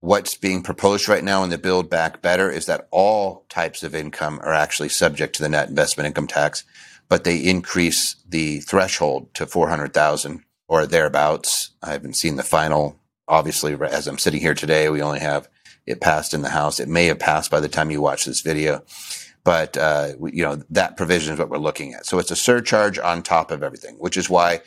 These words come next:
you hear people say capital gains rate, the top rate being twenty percent. A lot of people say it's actually twenty-three point eight,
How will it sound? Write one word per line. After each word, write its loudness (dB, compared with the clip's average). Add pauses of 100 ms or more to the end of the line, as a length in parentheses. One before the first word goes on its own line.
(360)
you -2
hear 4
people 0
say 0
capital 2
gains 0
rate, 0 (220)
the -4
top 2
rate 0
being -4
twenty -2
percent. 0
A 2
lot 6
of -4
people -4
say -4
it's -4
actually 2
twenty-three -2
point -4
eight, 0